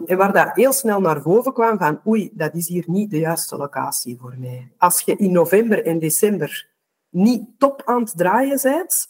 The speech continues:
eh, met je winkel, dan moeten u echt vragen stellen. Ehm, natuurlijk, dat verlies gaan toegeven in een winkel waar dat je juist heel veel geld in hebt gestoken om die, ehm, ja, om die daar gewoon al neer te zetten, dat is een hele pijnlijke.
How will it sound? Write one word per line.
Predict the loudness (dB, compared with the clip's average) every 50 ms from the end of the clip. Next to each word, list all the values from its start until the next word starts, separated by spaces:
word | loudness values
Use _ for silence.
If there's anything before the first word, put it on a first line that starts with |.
| _ _ _ _ _
eh, | -4 -2 -2 -2 0
met | 0 0 2
je | 2 2
winkel, | 2 2 2 2 0 0 0 -2 -2 -2 -2
dan | -2 -2 0
moeten | 0 -2 -2 -4 -6
u | -6 -4
echt | -2 -2 -4 -4 -6 -6 -6 -6 -8 -12 _ _ _ _ _ _
vragen | -6 -2 0 0 0 0 -2 -6
stellen. | -6 -6 -6 -6 -6 -6 -6 -8 -10 -14 _ _ _ _ _ _ _ _ _ _ _ _ _ _ _
Ehm, | -4 0 2 2 2 2 2 0 -2 -2
natuurlijk, | 2 2 2 4 4 2 2 2 0 -2 -2
dat | 0 0 0 2
verlies | 2 0 2 2 2 0 0 0
gaan | 2 2 2 2 0
toegeven | 0 0 0 0 0 -2 -4 -4 -4 -4 -4
in | -4 -2 -2
een | -2
winkel | -2 -2 -2 0 -2 -2
waar | -2 -2 -2
dat | -4 -4 -4
je | -4 -4
juist | -4 -2 -2 -4 -4 -6
heel | -6 -6 -4
veel | -2 -2 -2 -2
geld | -2 -2 -2 0 0
in | 0 0 0
hebt | -4 -4 -6
gestoken | -8 -8 -6 -4 -2 -2 -2 -2 -4 -6 -6
om | -4 -4 -4 -2
die, | 0 2 2 2 0 -4 -8 _ _ _ _ _ _ _ _ _
ehm, | -4 -2 -2 0 0 0 -2 -2 -2 -2 -2 -2 -4 -6 -8 -10 -16 _
ja, | -6 -2 0 0 0 -2 -4
om | -4 -2 0
die | 2 2 2 2
daar | 2 2 2
gewoon | 2 0 0 0 0 0
al | 0 -2 0
neer | 0 2 0 0 0
te | -2 -2
zetten, | 0 0 0 -2 -4 -4
dat | -4 -4 -6
is | -4
een | -6 -4 0
hele | 2 2 2 0 -2
pijnlijke. | -6 -8 -6 -6 -6 -10 -12 -14 _ -20 -20